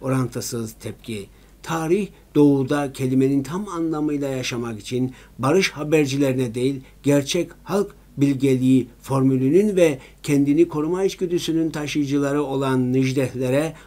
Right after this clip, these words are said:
Antraniklere ve Artsak'ın lehçesinde dedolara, yani deneyimli yaşlı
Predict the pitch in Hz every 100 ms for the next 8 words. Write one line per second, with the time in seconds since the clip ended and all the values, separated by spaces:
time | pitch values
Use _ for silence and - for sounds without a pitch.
0 | - 139 135 131 135 131 131 135 151 139
1 | 127 - 139 160 160 139 135 135 131 -
2 | 123 117 123 117 147 165 - - - -
3 | 127 160 165 151 139 143 160 - - 127
4 | 143 143 143 135 127 - 139 139 139 139
5 | 147 180 175 143 - 170 156